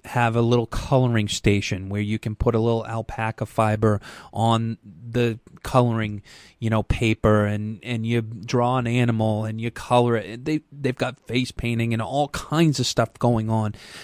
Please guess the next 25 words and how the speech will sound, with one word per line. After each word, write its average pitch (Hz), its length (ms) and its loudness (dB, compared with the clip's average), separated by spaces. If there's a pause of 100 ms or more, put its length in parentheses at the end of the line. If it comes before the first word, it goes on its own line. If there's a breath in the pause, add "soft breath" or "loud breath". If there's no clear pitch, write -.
So 165 220 2
it's 170 160 2
a 135 60 2
great 139 560 2 (380)
free 123 760 0 (240)
kids 107 580 2
event, 101 400 -2 (840)
you 110 120 -6
know. 101 280 -2 (260 loud breath)
So - 160 -2
you 160 60 4
can 160 160 -6
kinda 165 240 0
tie 143 340 -2
all 135 180 0
kinds 127 300 -2
of 113 80 -10
things 113 260 -2
together. 101 260 -2
You 101 160 -6
can 107 140 -6
get 101 160 -8
your 107 100 -12
Christmas 131 440 -2
tree, 107 460 -2